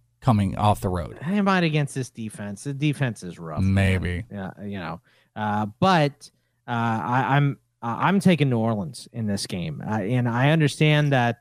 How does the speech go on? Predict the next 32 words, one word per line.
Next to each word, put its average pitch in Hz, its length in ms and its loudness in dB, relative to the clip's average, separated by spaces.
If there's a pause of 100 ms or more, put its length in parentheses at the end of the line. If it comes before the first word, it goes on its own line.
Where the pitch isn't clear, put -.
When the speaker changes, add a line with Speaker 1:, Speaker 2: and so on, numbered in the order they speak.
Speaker 2:
uh, 113 260 0
it's 110 180 -8
gonna 139 140 -2
be 127 120 -2
loud 127 360 2
there. 165 300 2 (260)
They've 175 100 0
had 180 240 2
two - 160 -2
weeks 190 340 0
to 143 100 -6
prep 240 340 -4
for 82 220 -10
it, - 80 -20 (120)
for, 113 360 -8
for 117 140 -8
the 98 80 -4
loudness, 95 440 -6
and 233 160 2
they 226 60 4
play 240 180 2
in 240 80 4
the 226 80 4
Superdome. 98 460 -2
It's 95 80 -6
not 160 140 2
like 139 180 0
the 117 100 -4
Saints 127 380 -4
don't 117 180 -6
know 120 120 0
loud, 113 460 -2